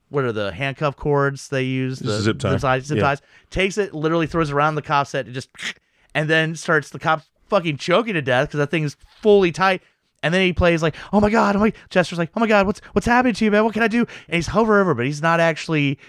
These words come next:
Speaker 2: Doing anything.
Speaker 1: doing
Speaker 2: <laughs>
Speaker 1: anything.
Speaker 2: He's just
Speaker 1: And then just watches this cop fucking die.
Speaker 2: Yeah, that, uh,
Speaker 1: And then there's, there's a lot more of just Chester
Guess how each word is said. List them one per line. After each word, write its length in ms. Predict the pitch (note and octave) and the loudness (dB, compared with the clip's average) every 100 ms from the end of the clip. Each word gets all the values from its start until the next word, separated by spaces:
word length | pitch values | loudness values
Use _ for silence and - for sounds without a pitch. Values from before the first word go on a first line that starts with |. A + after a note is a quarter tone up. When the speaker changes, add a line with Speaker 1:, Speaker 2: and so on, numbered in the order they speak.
| - | 0
Speaker 2:
Doing 240 | C#3 C#3 | 4 6
anything. 240 | A#2+ A2+ B2+ | 6 4 2
Speaker 1:
doing 260 | D4 D4+ | 2 4
Speaker 2:
<laughs> 160 | D3 - | 4 4
Speaker 1:
anything. 540 | D3+ B3+ D#4 D#3 C#4+ G3 | 2 4 4 4 2 -2
Speaker 2:
He's 180 | - | -4
just 140 | - F#3 | -2 0
Speaker 1:
And 100 | A3 | 4
then 120 | A3 | 4
just 180 | A3 G3+ | 2 0
watches 460 | F3+ F3 F3+ F3 | 2 2 2 -2
this 120 | D#3 C#3+ | -6 -4
cop 280 | C3 A2 | 0 0
fucking 260 | - G2+ G2 | 0 -4 -4
die. 400 | G2 F#2 E2 A2 - _ A2+ - _ _ - | -2 -2 -2 -6 -12 _ -12 -12 _ _ -4
Speaker 2:
Yeah, 320 | G#2+ G2 F#2 - - | -2 0 -4 -10 -14
that, 280 | A#2+ A#2+ A#2 | -2 2 4
uh, 300 | A2+ G#2+ G2 - _ | 4 4 2 -4 _
Speaker 1:
And 120 | F#3 | -2
then 100 | G#3 | 2
there's, 220 | G#3+ G3+ | 2 2
there's 280 | - G3 - | 2 2 2
a 60 | G3 | -2
lot 260 | F3+ A3 A3 | 0 0 0
more 260 | G3 F#3+ | 0 2
of 120 | F3 | 2
just 280 | - D#3 - | -2 -4 -4
Chester 520 | - C3 A#2+ C#3 B2+ | -2 0 0 -2 -2